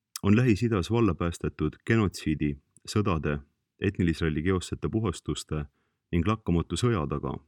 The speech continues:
angloameerika sajandeid väldanud poliitika edendada oma geopoliitilisi huve üle maailma, mahitades sõdu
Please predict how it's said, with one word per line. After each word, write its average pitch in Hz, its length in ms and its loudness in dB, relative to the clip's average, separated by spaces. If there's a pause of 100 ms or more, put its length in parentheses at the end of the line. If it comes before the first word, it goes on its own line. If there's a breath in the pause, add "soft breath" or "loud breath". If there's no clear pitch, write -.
(460)
angloameerika 101 680 2
sajandeid 85 480 0
väldanud 78 400 -2
poliitika 87 600 -2 (580)
edendada 87 400 2
oma 82 160 4
geopoliitilisi 82 720 -2
huve 107 320 0
üle 73 160 0
maailma, 76 460 0 (500)
mahitades 80 480 -2
sõdu 98 300 0